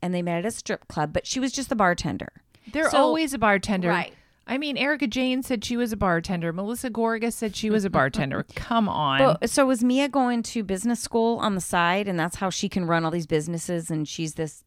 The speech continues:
Speaker 1: businesswoman?
Speaker 2: I don't
Speaker 1: I don't
Speaker 2: know.
Speaker 1: think so.
Speaker 2: I don't, yeah, I don't think
Speaker 1: I don't
Speaker 2: so.
Speaker 1: believe it. I don't,
Speaker 2: I
Speaker 1: I
Speaker 2: don't think
Speaker 1: believe
Speaker 2: so.
Speaker 1: he bought these fucking businesses. He's like, "I'm tired. Can you run them?" She's like, "Okay, I'll run them."
Speaker 2: But what do you have to do to run
Speaker 1: I,
Speaker 2: a
Speaker 1: I, no,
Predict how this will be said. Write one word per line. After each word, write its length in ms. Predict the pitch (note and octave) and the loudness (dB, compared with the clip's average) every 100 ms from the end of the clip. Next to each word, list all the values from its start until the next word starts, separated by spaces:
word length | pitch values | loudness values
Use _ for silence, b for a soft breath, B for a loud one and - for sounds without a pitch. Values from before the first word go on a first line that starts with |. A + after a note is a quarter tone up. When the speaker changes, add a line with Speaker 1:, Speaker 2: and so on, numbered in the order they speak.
| - | -4
Speaker 1:
businesswoman? 720 | D#3+ D#3 F3+ - G3 G#3 A#3+ - _ _ - | -4 -2 -6 -2 -2 0 -2 -6 _ _ -14
Speaker 2:
I 160 | F3+ | -10
don't 180 | E3 D3 | -6 -2
Speaker 1:
I 100 | - | 0
don't 280 | A3+ A3+ C#3+ | 4 4 4
Speaker 2:
know. 40 | C#3+ | -2
Speaker 1:
think 220 | C#3+ C3+ | -4 -4
so. 160 | - | -4
Speaker 2:
I 40 | G3+ | -2
don't, 220 | F3+ D#3 | -2 -2
yeah, 240 | F#3+ F3+ | 0 2
I 80 | E3+ | 2
don't 180 | E3 D3+ | 2 -2
think 200 | C#3+ C#3 | -6 0
Speaker 1:
I 80 | A3 | 6
don't 140 | G#3+ | 6
Speaker 2:
so. 40 | C#3 | 6
Speaker 1:
believe 240 | D#3+ D3 C#3 | 2 0 0
it. 180 | C#3 - - | 0 0 4
I 100 | A3 | 6
don't, 160 | A3 | 8
Speaker 2:
I 60 | G#3+ | 6
Speaker 1:
I 40 | |
Speaker 2:
don't 60 | C4+ | 4
think 100 | F4 | 4
Speaker 1:
believe 300 | D#4+ A#3+ A3 | 4 2 0
Speaker 2:
so. 60 | G3+ | 0
Speaker 1:
he 100 | A#3 | -2
bought 280 | F#3 F#3+ G#3 | 4 6 6
these 160 | C4+ - | 0 0
fucking 300 | G3+ G3 G3 | 0 0 -2
businesses. 680 | D3+ C#3+ D3 - C#3+ D3 - b b | -2 -2 -6 -4 -6 -6 -14 b b
He's 280 | - A#3+ A3 | -6 -2 4
like, 260 | G#3+ G3+ - | 4 4 -2
"I'm 120 | G3+ | -4
tired. 520 | - G3 F#3 F3+ F3 | 0 2 2 0 -2
Can 140 | - F#3 | -4 -2
you 100 | E3+ | 0
run 240 | E3 D#3+ | 2 2
them?" 160 | D#3 D#3+ | 0 -2
She's 100 | B3 | -2
like, 140 | B3 | 4
"Okay, 260 | D4 D#4+ A3+ | 4 6 4
I'll 160 | A#3+ | 4
run 200 | A#3 C#3 | 4 0
them." 260 | B2 - - - | -2 -8 -14 -10
Speaker 2:
But 140 | - C4 | -4 -2
what 140 | C#4 | 0
do 60 | E4 | 0
you 80 | E4+ | 0
have 120 | D4+ | 0
to 100 | C4 | -2
do 220 | F#3+ A#3+ | -2 0
to 80 | A#3 | 0
run 240 | F3+ G3 | 0 0
Speaker 1:
I, 60 | D3+ | 0
Speaker 2:
a 40 | - | 0
Speaker 1:
I, 60 | |
no, 240 | F3+ F3+ | 2 6